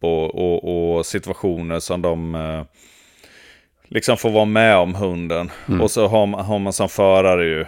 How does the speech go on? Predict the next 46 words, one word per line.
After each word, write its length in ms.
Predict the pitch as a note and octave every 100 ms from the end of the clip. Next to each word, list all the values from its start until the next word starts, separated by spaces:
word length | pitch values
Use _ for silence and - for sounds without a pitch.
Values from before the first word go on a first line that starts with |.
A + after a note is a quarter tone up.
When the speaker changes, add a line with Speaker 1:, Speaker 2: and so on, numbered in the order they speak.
| -
Speaker 1:
ja, 100 | F#2 F#2
det, 220 | F2+ G#2+ G#2+
du, 280 | G#2+ G#2
jag 100 | G2+
vet 180 | G#2 F#2+
att 100 | F#2
du 140 | G2+ F#2
känner 260 | F#2 E2
till 240 | - E2 D#2+
det 140 | D#2
här, 560 | D#2+ D#2+ D#2 D#2 E2+ E2
Hampus, 400 | E2 - E2+ -
men 120 | F2+ - _ _ -
man, 220 | G2+ -
man 160 | G#2 G#2
har 160 | A2+
ju 60 | G#2+
som 160 | A2+ G#2
förare 380 | A2+ G#2+ A2 G#2+
en, 200 | G2+ -
en 200 | G2 G2+
instruktion 540 | F#2 G#2 - G#2+ G#2
innan 340 | G2+ G2+ G2
att 120 | F2 F#2+
nu 160 | A2
kommer 260 | F#2 G#2 G2
du 120 | F2+
bete 320 | E2 E2+ F2+
dig 100 | E2
på, 100 | -
du 120 | - F#2+
kommer 260 | A2 G#2
i-, 400 | F#2+ F#2 F2+ F#2+
i-, 500 | - F#2 F2+ E2+ F2+
ignorera 520 | F2+ F#2+ F#2 F#2 E2+
hunden 400 | E2 E2+ E2+ C2+
till 120 | - C2+
exempel. 380 | - G#1+ -
Titta 340 | - G2+ - F2+
inte 120 | D#2
på 80 | E2
hunden, 340 | D#2+ D2 C#2
utan 300 | C#2 - F2
du 100 | G2
bara 220 | F#2 F2
går 360 | E2+ A2 A2+